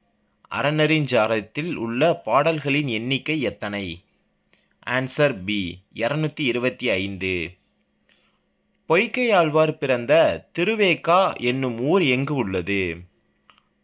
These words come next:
பொய்கை ஆழ்வார் பிறந்த திருவேக்கா என்னும் ஊர் எங்கு உள்ளது? ஆன்சர் ஏ, காஞ்சிபுரம்.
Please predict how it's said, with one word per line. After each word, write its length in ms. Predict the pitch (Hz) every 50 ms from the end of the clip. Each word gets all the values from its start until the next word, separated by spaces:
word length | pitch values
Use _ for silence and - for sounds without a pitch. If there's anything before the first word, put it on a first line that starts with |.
| -
பொய்கை 440 | 135 131 147 147 - 170 170 160 151
ஆழ்வார் 460 | 139 135 131 127 123 135 139 135 131
பிறந்த 640 | - 123 113 113 113 120 135 180 196 147 107 92 - - 156
திருவேக்கா 640 | 160 180 196 185 180 170 156 - 165 156 151 143 127
என்னும் 340 | 117 110 104 98 98 98
ஊர் 320 | 107 143 185 208 196 - -
எங்கு 340 | 117 117 120 143 139 139 131
உள்ளது? 680 | 110 95 90 92 90 87 82 98 98 95 87 76 78 92 _ _ _ _ _ _ _ _ _ _ _ _ _ _ _ _ - -
ஆன்சர் 540 | 117 123 131 127 - - 139 135 127 - -
ஏ, 200 | 104 104 98 90
காஞ்சிபுரம். 840 | - - 113 113 123 131 127 123 104 90 95 95 95 92 87 78